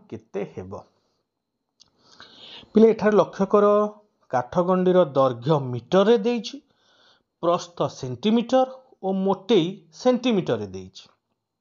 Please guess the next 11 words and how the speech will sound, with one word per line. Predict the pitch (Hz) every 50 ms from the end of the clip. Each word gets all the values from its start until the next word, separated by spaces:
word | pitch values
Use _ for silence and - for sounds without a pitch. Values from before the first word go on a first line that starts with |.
| _ _ _ - - _ _ _ _ - - - - - - - - - 175
ଏବଂ | 170 190 190 180 160 139 127 123
ଦରଟି | 143 151 170 196 196 190 - - 143 175 190 190 - _ _ _ _ _ _ - - - - 127 123 -
ଘନ | - 151 156 160 170 190 202 196 160
ମିଟରରେ | 123 - - 127 117 104 101 101 95 98
ଦେଇଛି। | 95 92 - - - - _ _ _ _ _ _ _ _ _ _ _ _ _ _ _ -
ପ୍ରଶ୍ନର | 160 170 175 175 - 208 202 208 190
ସମାଧାନ | 190 175 170 170 170 165 170 175 180 180 175
କଲାବେଳେ | 170 160 160 156 151 160 160 175 185 185
ଆମେ | 165 147 151 170 175 156 151 160 165 - - - _ _ _ _ _ _ _ _ _ -
ନିଶ୍ଚିତ | 131 139 131 - - 185 - 190 185
ରୂପେ | 185 170 175 196